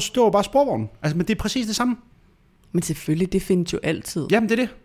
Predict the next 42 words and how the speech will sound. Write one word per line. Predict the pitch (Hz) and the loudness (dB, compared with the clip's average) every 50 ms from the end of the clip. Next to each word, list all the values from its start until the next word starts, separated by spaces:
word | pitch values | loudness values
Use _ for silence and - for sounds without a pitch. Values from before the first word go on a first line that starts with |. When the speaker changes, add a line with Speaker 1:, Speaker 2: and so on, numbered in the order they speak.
| - - | -6 2
Speaker 1:
Det | - 185 | 6 6
er | |
jo | 185 185 | 8 8
bare | 180 - 202 214 | 8 8 6 6
fordi, | 208 - 202 196 208 | 4 2 -2 -2 0
Speaker 2:
Men | 208 180 | 4 6
jeg | 202 | 6
Speaker 1:
at | 208 208 | 6 8
Speaker 2:
gider | 226 240 | 8 6
Speaker 1:
den | 247 170 | 8 8
Speaker 2:
bare, | - 214 | 6 6
Speaker 1:
sidste | 214 196 - 208 | 4 2 0 0
idiot | 180 180 180 180 180 | 2 4 4 4 4
ikke | 175 190 185 | 4 4 4
er | 180 | 4
Speaker 2:
gider | 190 185 | 2 2
Speaker 1:
født | 170 170 208 | 2 2 2
endnu, | 190 175 | 2 2
og | - 143 - | 0 2 2
heller | 254 233 240 | 4 4 4
Speaker 2:
simpelthen | 220 - - | 2 0 0
Speaker 1:
ikke, | - 226 | 0 0
altså. | 240 - 131 | 0 0 -2
Speaker 2:
ikke | 127 - - _ _ _ _ _ - - - - - - _ _ _ _ _ _ - - | -6 -10 -12 _ _ _ _ _ -20 -20 -20 -20 -20 -20 _ _ _ _ _ _ -14 -12
s-, | - - - - - - | -10 -10 -10 -10 -6 -2
læse | 220 226 214 220 220 254 | 2 4 4 4 2 2
nogle | 254 247 226 | 2 4 6
overskrifter, | 202 202 214 208 - 240 214 208 202 - 214 | 6 4 4 2 0 0 0 0 0 0 0
eller | 185 180 202 | 0 0 0
se | 202 - 233 220 - | 0 2 2 2 2
nogen | - 214 220 220 233 | 0 0 0 0 0
som | - - 226 | -2 -2 -2
helst | 214 202 - | -2 -2 -4
artikler, | 196 - - 214 202 - 202 | -6 -4 -4 -2 -2 0 -2
der | 190 202 | 0 0
handler | 190 185 190 196 196 190 | 0 0 0 0 0 0
om, | 180 170 - - | 0 -2 -2 -2
at | - 196 | -4 -2
Sasseline | - - 185 185 180 - 180 196 190 196 196 | -2 0 -2 -2 -2 -2 -2 0 0 0 0
faktisk | 185 180 190 180 208 196 - - | 0 -2 -2 -2 -4 -6 -6 -4
mister | 175 202 202 190 - - 202 196 196 | -2 0 -2 -2 -2 -2 -2 -2 -2
sine | 190 - - 196 185 180 180 175 170 - | -4 -2 0 0 2 2 2 0 0 -2